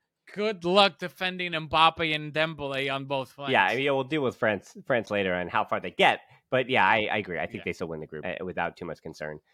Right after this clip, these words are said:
Speaker 2: Group E, this is the toughest one for first place. I really only did, m-, I mean, I guess Group E and then Group H, which is the last one,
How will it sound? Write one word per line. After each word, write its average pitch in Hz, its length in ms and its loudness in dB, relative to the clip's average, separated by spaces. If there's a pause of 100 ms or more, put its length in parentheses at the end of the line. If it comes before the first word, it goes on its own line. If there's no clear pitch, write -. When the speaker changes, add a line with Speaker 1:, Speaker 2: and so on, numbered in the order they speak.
(260)
Speaker 2:
Group 254 220 4
E, 139 360 0 (160)
this 143 140 -6
is 151 60 -6
the 156 80 0
toughest 139 300 2
one 139 120 4
for 123 140 -6
first 131 240 0
place. 143 320 2
I 123 100 2
really 214 460 2
only 160 300 2
did, 123 260 -2
m-, 135 280 -6 (360)
I 143 180 2
mean, 135 320 2
I 139 80 2
guess 151 220 0 (200)
Group 202 240 2
E 123 320 -2
and 117 100 0
then 123 100 -2
Group 110 200 -6 (320)
H, 104 320 -4
which 101 180 -10
is 95 60 -16
the 95 40 -8
last 101 260 0
one, 82 200 -4